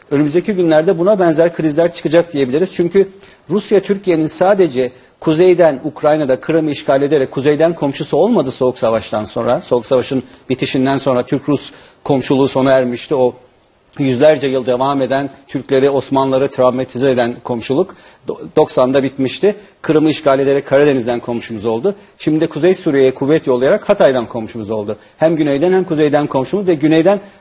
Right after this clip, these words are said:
bayağı ciddi bir komşumuz. Çünkü orada askeri bir varlığı var, uçakları var, tankı, tüfeği ve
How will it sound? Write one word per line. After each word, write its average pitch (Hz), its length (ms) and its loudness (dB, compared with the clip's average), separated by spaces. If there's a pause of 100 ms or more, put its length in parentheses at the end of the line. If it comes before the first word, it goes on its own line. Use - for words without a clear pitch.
(120)
bayağı 170 340 6
ciddi 123 280 -6
bir 120 80 -8
komşumuz. 143 520 -6
Çünkü 147 200 -4
orada 143 220 2
askeri 147 360 -4
bir 156 140 -8
varlığı 151 420 2
var, 165 120 2
uçakları 131 540 -4
var, 156 220 4
tankı, 120 280 -10
tüfeği 143 460 -6
ve 143 180 0